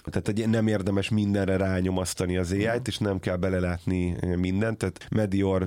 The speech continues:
Speaker 1: senior fejlesztőket nem nagyon fog a közeljövőben kiválasztani, kiváltani egy, ö, mesterséges intelligencia, ami kódot ír, de mondjuk a junior fejlesztőket gyönyörűen ki tudjuk váltani, gyakorlatilag nincs junior a csapatban, nincs rá szükség.
Speaker 2: A I junior.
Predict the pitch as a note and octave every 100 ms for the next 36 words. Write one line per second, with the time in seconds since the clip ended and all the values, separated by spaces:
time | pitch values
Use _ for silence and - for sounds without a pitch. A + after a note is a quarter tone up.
0 | F2 - G#2 F#2+ F2+ F2+ G2+ F2+ F2 -
1 | F#2 F#2 G2 G2 F#2+ F#2 F2+ G2 F#2 F#2+
2 | F#2 F#2 F#2 F#2 F#2+ F#2 F2+ G2+ F#2+ F#2+
3 | G2 - - G2+ F2 G2+ F#2+ F#2 - G2
4 | F#2+ F#2 F#2 F#2+ F#2+ F#2+ - F2+ F2+ G2
5 | F#2+ G2 F#2+ - F#2+ F#2+ F#2 F#2+ F#2+ F#2
6 | G#2 G2 G2 - - - - G2 G2 G2
7 | F2+ - G#2 G2+ G#2+ G#2+ A2 A2 - -
8 | - - F#2 G2+ G2 G2 F#2 G2 G2 G2+
9 | G2+ G2 G2 F#2 G#2 G2 G2 - F#2+ G#2+
10 | F2+ F#2+ F2+ D#2+ D#2+ D#2+ F#2 E2+ E2+ -
11 | F2 G#2 F#2+ F#2 F2+ F2+ F2+ F#2 F#2+ _
12 | - G#2 F#2+ - - F2 E2 D#2+ E2 E2+
13 | - D#2 D#2+ D#2+ - F#2+ F2+ - F2 -
14 | F2 - G#2 A2 - - - C#3+ D#2+ D#2+
15 | - D2+